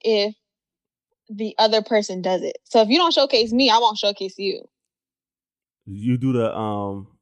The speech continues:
Speaker 2: the, the forearm, the watch.
Speaker 1: I'm
Speaker 2: You do
Speaker 1: not
Speaker 2: that
Speaker 1: doing
Speaker 2: type
Speaker 1: that
Speaker 2: of
Speaker 1: either. No. You just won't
Speaker 2: Wha-
Speaker 1: see him.
Speaker 2: Oh, so we know about him, but you won't see him. All right.
Speaker 1: Right. Or you just might not know about him or not. From now on,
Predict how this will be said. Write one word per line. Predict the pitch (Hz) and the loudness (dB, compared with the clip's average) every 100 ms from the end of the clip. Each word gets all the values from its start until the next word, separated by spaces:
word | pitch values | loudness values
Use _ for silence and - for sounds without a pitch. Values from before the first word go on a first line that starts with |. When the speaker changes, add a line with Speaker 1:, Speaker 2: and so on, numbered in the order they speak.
| _ _ | _ _
Speaker 2:
the, | 104 101 | -10 -8
the | 101 | -10
forearm, | - 123 117 101 107 107 107 107 | -4 0 2 2 -2 -2 -4 -6
the | 98 | -4
watch. | 98 101 101 - - | 2 2 2 -2 -4
Speaker 1:
I'm | 277 | 2
Speaker 2:
You | |
do | 302 | 2
Speaker 1:
not | 294 | 2
Speaker 2:
that | |
Speaker 1:
doing | 269 | 0
Speaker 2:
type | 247 | 0
Speaker 1:
that | 233 | -2
Speaker 2:
of | |
Speaker 1:
either. | 247 190 160 196 _ _ | -4 -6 -10 -14 _ _
No. | 233 214 147 147 208 - _ _ | -6 -4 -4 -10 -18 -20 _ _
You | 220 269 | 0 2
just | 285 | 4
won't | 226 226 | 2 2
Speaker 2:
Wha- | |
Speaker 1:
see | 262 294 | 0 0
him. | 160 - _ _ _ _ _ _ _ _ _ | -2 -8 _ _ _ _ _ _ _ _ _
Speaker 2:
Oh, | 107 92 90 90 | -12 -10 -12 -16
so | 95 | -16
we | 101 | -12
know | 110 | -10
about | 101 104 101 | -8 -8 -8
him, | 95 | -10
but | 87 95 | -16 -20
you | 92 | -20
won't | 90 - | -20 -20
see | |
him. | 85 87 135 | -20 -20 -14
All | 127 | -10
right. | 113 104 _ | -10 -12 _
Speaker 1:
Right. | 202 196 85 - _ _ _ _ _ | -8 -8 -8 -14 _ _ _ _ _
Or | 285 440 | 2 2
you | 359 349 | 2 0
just | 330 | -2
might | 330 320 | -2 0
not | 302 | 0
know | 294 339 | 0 2
about | 269 311 | 2 0
him | 294 294 | -4 -2
or | 254 285 | -2 0
not. | 269 - 180 226 214 - | 0 -2 -4 -2 2 4
From | 294 | 6
now | 294 | 6
on, | 381 370 359 415 | 4 4 4 4